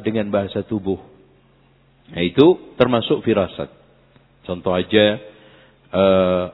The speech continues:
orang itu sidik jari bisa diketahui psikologinya, mukanya, bentuknya matanya, mata yang, eh, apa,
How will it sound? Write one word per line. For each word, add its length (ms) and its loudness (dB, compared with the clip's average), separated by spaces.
orang 320 -2
itu 480 -4
sidik 320 -6
jari 400 -2
bisa 320 -6
diketahui 880 -2
psikologinya, 1040 -2
mukanya, 960 -4
bentuknya 560 -6
matanya, 880 -6
mata 400 -4
yang, 400 -2
eh, 400 -4
apa, 480 -8